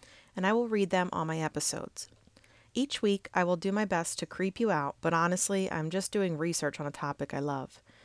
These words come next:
The unknown, the other side, the spirit world.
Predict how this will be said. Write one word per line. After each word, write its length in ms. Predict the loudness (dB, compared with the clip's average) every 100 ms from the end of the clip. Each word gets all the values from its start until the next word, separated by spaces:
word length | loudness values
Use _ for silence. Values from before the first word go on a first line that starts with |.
| -20 -20 -20 _ _
The 100 | 2
unknown, 560 | 4 4 2 -2 -6 -12 _ _ _ _ _ 0
the 120 | 2
other 200 | 4 2
side, 500 | 2 0 0 -4 -10 _ _ _
the 100 | -4
spirit 440 | -4 -2 -2 -4
world. 380 | -6 -8 -10 -14